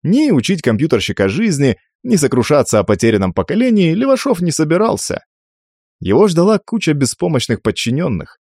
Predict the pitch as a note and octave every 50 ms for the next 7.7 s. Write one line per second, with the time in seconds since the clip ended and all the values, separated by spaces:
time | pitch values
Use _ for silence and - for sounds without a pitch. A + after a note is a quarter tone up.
0 | _ _ _ _ _ _ G#2 F#2 F#2+ B2+ - - F3 - - F2 - - G2 F#2+
1 | F#2 G2 D3 F3 D#3+ - - A2 F#2+ - - _ _ _ _ _ _ - G3 F#3
2 | - A#3+ A3 G#3+ F#3+ - - E3+ D#3 B2 - B2 A2+ A2+ C#3 D3+ C#3 C3 B2 F#2+
3 | A2 G#2 G2+ G2 E2+ F#2+ E2+ F2 - - F2+ F2 D#2+ C#2+ - - - - - -
4 | - _ _ _ _ _ _ _ _ _ _ _ _ _ _ _ _ _ _ A#2
5 | C3 D#3 - - - - F#2 E2 - G#2 C3 E3 E3 C3 A2 F2 F2+ - _ -
6 | - F#3+ - A2+ A2 A2 A#2 C3+ B2+ - - G2+ F#2 - F#2 - - G2 F#2 F2
7 | E2+ - - - F#2+ - F2+ F2 F#2 F#2+ C3 F#3 F#3+ D3+